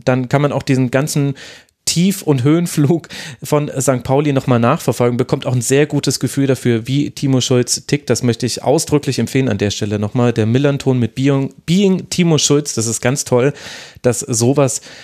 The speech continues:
zustande kommen kann aus der Indie-Podcaster-Szene, um es mal so zu sagen. Und da merkt man dann auch so ein bisschen, wenn man das hört, im Grunde hat die erfolgreiche Saison, die jetzt schon wieder sich ganz gut anlässt, eben schon in der letzten Rückrunde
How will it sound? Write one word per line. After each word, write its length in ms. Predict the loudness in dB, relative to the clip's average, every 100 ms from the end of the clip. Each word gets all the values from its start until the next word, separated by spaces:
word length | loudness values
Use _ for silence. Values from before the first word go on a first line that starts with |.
| -20 -4
zustande 480 | -2 0 2 0
kommen 320 | 0 -2 -2 -2
kann 260 | -4 -4
aus 240 | -2 -4 0
der 300 | -2 0 0
Indie-Podcaster-Szene, 1300 | 0 -2 -4 -6 -2 -4 -2 -4 -6 -4 -4 -4
um 60 | -4
es 120 | -2
mal 120 | -2
so 120 | -2
zu 140 | -4 -2
sagen. 280 | 0 0 -2
Und 260 | -4 -2
da 320 | 0 0 0 -2
merkt 320 | -2 -2 -2
man 100 | 0
dann 140 | 0
auch 120 | -2 -2
so 100 | -2
ein 40 |
bisschen, 280 | 0 0 0
wenn 100 | 2
man 140 | 2
das 280 | 0 0 0
hört, 220 | 0 0 -6 -20 -4
im 140 | -2
Grunde 400 | 0 0 2 0
hat 240 | 0 -2 -8 -4
die 100 | -2
erfolgreiche 880 | -2 0 0 0 0 0 2 0 0
Saison, 480 | -2 0 2 2 0
die 120 | -2
jetzt 220 | -2 -2
schon 160 | -2 0
wieder 160 | 0
sich 180 | -2 -2
ganz 240 | -4 -4
gut 180 | -4 -4
anlässt, 460 | -2 0 0 -2 -6 -16 -18 -2
eben 220 | 0 2
schon 200 | 0 0
in 120 | 2
der 100 | 2
letzten 360 | 2 0 -2 0
Rückrunde 580 | 0 0 0 2 2